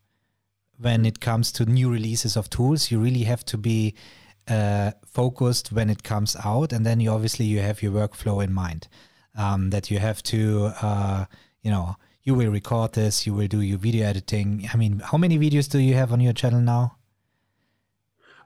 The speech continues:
Speaker 1: It is
Speaker 2: Um,
Speaker 1: thousands, isn't it?
Speaker 2: closing in on a thousand, but
Speaker 1: Yeah.
Speaker 2: not, yeah, only, only, only
Speaker 1: See,
Speaker 2: coming up
Speaker 1: so
Speaker 2: to
Speaker 1: there's
Speaker 2: a thousand.
Speaker 1: quite a routine going on. And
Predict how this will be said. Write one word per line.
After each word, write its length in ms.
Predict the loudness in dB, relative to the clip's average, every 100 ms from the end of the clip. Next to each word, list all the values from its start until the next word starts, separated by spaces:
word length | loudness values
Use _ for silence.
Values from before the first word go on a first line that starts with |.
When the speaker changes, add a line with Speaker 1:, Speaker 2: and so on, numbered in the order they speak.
| _
Speaker 1:
It 200 | 0 4
is 200 | 4 2
Speaker 2:
Um, 60 | -2
Speaker 1:
thousands, 580 | -2 0 0 0 -2 -4
isn't 180 | -2 -4
it? 140 | -2
Speaker 2:
closing 380 | 4 6 6 6
in 120 | 6
on 160 | 4 2
a 80 | -2
thousand, 640 | -2 -2 -2 -4 -10 -4
but 60 | -2 0
Speaker 1:
Yeah. 40 |
Speaker 2:
not, 300 | 0 -2 -4 -4
yeah, 260 | -2 -2
only, 260 | -2 -4 -6 -4
only, 320 | -4 -4 -4 -6
only 340 | -6 -6 -8
Speaker 1:
See, 180 | -6 -2
Speaker 2:
coming 140 | -2
up 60 | 0
Speaker 1:
so 120 | 0
Speaker 2:
to 40 | 0
Speaker 1:
there's 220 | 0 0
Speaker 2:
a 40 |
thousand. 80 | -2
Speaker 1:
quite 240 | 0 2
a 80 | 2
routine 440 | 2 2 0 0 0
going 320 | 0 0 0
on. 240 | 0 0
And 240 | -2 -4